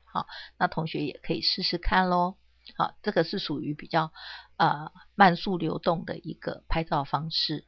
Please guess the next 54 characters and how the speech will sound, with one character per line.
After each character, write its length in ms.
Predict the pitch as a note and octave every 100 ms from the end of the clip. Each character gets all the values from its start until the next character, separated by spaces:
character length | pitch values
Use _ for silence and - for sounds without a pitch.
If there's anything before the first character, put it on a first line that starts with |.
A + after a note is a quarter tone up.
| _
哈。 260 | D#3+ C#3 - _ _ _ _ _ _ _ _ _ _ _ - _ - _ - - - _ _ _ _ _
好， 280 | E3 F3 G#3
再 140 | - A3
过 180 | B3 A3+
来 300 | F#3 E3+ F#3
哈， 280 | F#3 D#3 -
生 300 | - B3 A#3+
活 180 | G3+ F3+
动 240 | G#3+ F#3+
态 200 | G3 F#3
追 200 | - F3+
焦， 360 | F3 F3 E3 E3+
就 140 | - F#3+
是， 300 | G3 D3+ - _
嗯， 180 | F#3 D#3+ -
刚 140 | F#3+
刚 120 | G3
讲 240 | G3 D3+ D3+
到 160 | D#3
的， 240 | D3 - -
人 260 | E3 E3+ F3
在 160 | G#3+
动 360 | F#3+ - F#3+ F#3+ -
哈， 240 | - D#3 - - - _
你 440 | F3+ E3 E3 F#3+ G3+
瞬 300 | - - A3
间 80 | G3
要 120 | F#3
去 140 | F3+ E3+
追 240 | - E3
焦， 360 | D#3+ D3+ D3 -
那 240 | F#3 D#3 - - -
当 160 | G3+ G3+
然 180 | D#3
就 140 | E3 F3
很 160 | -
容 220 | D#3+ D#3+ E3+
易 60 |
产 220 | - C#3+
生 160 | - E3+ -
这 100 | G#3
样 160 | D#3
子 140 | - D3
的 120 | C3+
一 120 | E3+
个 100 | D3+
失 220 | - F3
败 160 | E3 E3
方 240 | - D#3
式 380 | D#3 - E3 E3
哈， 140 | E3 D#3
人 240 | E3 E3+
就 140 | G#3+
糊 280 | F3+ - D3